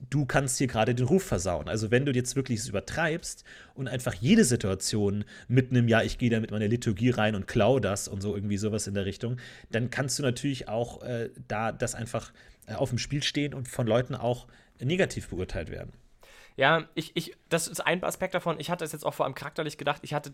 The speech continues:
Speaker 2: in der konkreten Version, die ich da eben vor mir hatte, war das eben auch ein, eine sehr belehrende Art, die dem Fex auch durch innewohnt. Das mit dem Clown, das ist ein Aspekt davon. Da gebe ich dir absolut recht. Aber ich glaube, über die konkreten Einbrüche und sowas haben wir noch gar nicht so sehr gesprochen. Da können wir noch, noch was dazu sagen. Aber,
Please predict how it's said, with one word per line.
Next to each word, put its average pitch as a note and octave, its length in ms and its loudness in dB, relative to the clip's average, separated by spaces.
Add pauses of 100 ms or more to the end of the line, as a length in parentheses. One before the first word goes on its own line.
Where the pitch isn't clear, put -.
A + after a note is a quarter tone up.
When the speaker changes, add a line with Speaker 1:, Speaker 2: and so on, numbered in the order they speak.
Speaker 2:
in C3+ 100 -4
der C#3+ 120 2
konkreten D3+ 640 -4
Version, C3+ 340 2
die C3+ 80 -6
ich C#3 60 -6
da C3 140 0
eben A#2+ 100 -4
vor C#3+ 140 0
mir C#3+ 100 2
hatte, C3+ 220 -4
war B2+ 100 4
das C3+ 180 -6
eben C#3 200 -6
auch C3 140 0
ein, C3 260 0 (260)
eine C3 160 0
sehr C3+ 120 4
belehrende C3+ 600 4
Art, F#2 260 -8 (440)
die D3 100 -4
dem C3 160 0
Fex C3+ 220 0
auch C#3 200 2
durch C3+ 200 -4
innewohnt. B2 440 -4
Das D#3 140 -2
mit F#3 80 -2
dem E3 140 -4
Clown, F3 400 2 (100)
das D#3 140 2
ist D#3+ 100 -6
ein D3 180 4
Aspekt D3 320 -6
davon. A2+ 280 -8
Da A#2+ 80 -2
gebe C3+ 160 -4
ich C#3+ 80 -10
dir - 80 -4
absolut C3 320 -6
recht. A#2 180 -8
Aber B2+ 100 -6
ich C3+ 120 -8
glaube, D3+ 140 0
über D3+ 100 0
die D3 80 -6
konkreten D3 600 -6 (580)
Einbrüche D#3 500 2
und C3+ 160 -2 (100)
sowas C#3 200 0
haben D#3+ 80 -2
wir D#3 40 -4
noch D3 100 -6
gar C3+ 120 0
nicht D3+ 100 -4
so D#3+ 160 -12
sehr D3+ 120 -4
gesprochen. D#3 340 -8
Da C3+ 80 -2
können D3 180 -4
wir C3 80 -2
noch, C3+ 160 -6
noch C3+ 120 -2
was C3+ 180 -4
dazu - 160 -16
sagen. C3 260 0
Aber, B2+ 220 0